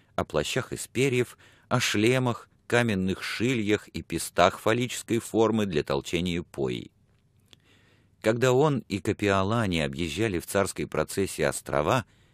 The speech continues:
жителям приходилось прятать свои личные реликвии. Царю в теории принадлежит всё имущество подданных,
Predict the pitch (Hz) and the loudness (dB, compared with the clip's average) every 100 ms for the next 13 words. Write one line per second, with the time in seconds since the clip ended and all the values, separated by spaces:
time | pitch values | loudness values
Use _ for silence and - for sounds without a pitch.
0 | _ _ _ 82 123 139 139 143 123 120 | _ _ _ 2 2 2 2 2 2 0
1 | - 98 107 123 110 - _ - 78 95 | 2 2 2 2 -2 -6 _ -2 0 0
2 | 147 - 82 - 71 73 80 101 - - | -2 -4 -6 -6 -2 0 0 -4 -6 -8
3 | 67 69 90 90 - 62 - - _ _ | -6 -4 -2 -4 -6 -12 -12 -18 _ _
4 | _ _ _ - - 117 165 175 - 104 | _ _ _ -4 4 4 4 0 -2 0
5 | 110 165 156 143 - 120 95 71 71 64 | 2 2 2 0 0 0 0 0 -2 -2
6 | 95 117 - - 76 76 80 90 - 101 | -4 -4 -12 -2 0 2 0 -2 -4 -6
7 | - 131 127 147 104 64 62 117 - | -2 -2 0 0 0 -2 -6 -8 -10